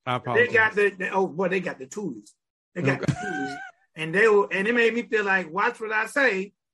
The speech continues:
Speaker 2: or, "Ah,
Speaker 1: <laughs>
Speaker 2: ah." So I'm treading lightly. No, I'm not treading lightly. I actually,
Speaker 1: <laughs>
Speaker 2: I really enjoyed the record,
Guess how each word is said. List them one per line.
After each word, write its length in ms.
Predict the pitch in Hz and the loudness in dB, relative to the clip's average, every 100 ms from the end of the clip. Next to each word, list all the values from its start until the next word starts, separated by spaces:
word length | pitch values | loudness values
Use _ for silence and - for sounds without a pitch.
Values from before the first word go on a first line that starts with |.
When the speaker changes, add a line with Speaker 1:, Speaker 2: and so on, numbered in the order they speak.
| _ _ - | _ _ -8
Speaker 2:
or, 380 | 165 180 170 170 _ _ - | -2 0 0 -4 _ _ -6
"Ah, 400 | - - - - - | 2 6 6 4 0
Speaker 1:
<laughs> 1080 | 185 - 208 - 214 - 196 - 254 - 233 | 0 4 2 4 0 0 -12 0 0 2 -2
Speaker 2:
ah." 320 | 247 - - - - - 262 - - - - - - 170 | 2 4 4 2 -6 -2 -4 -2 -4 -4 -6 -8 -6 -8
So 380 | - 220 208 190 - - | -2 0 0 -2 -10 -14
I'm 200 | 196 196 | -8 -8
treading 360 | 180 262 277 254 | 2 6 6 6
lightly. 300 | 247 - 185 | 0 -2 -2
No, 160 | 208 226 | 2 4
I'm 80 | |
not 200 | 240 196 | 4 -2
treading 220 | 185 196 170 | -4 -8 -6
lightly. 220 | 165 170 | -6 -2
I 120 | 196 196 202 | 0 2 2
actually, 240 | - 220 220 | 2 4 4
Speaker 1:
<laughs> 320 | - 196 - | 4 0 0
Speaker 2:
I 220 | 180 196 233 240 | 0 2 2 4
really 300 | 262 254 214 | 4 2 -2
enjoyed 400 | 196 226 240 208 | 2 4 4 2
the 80 | |
record, 300 | 202 220 233 | -2 -2 -4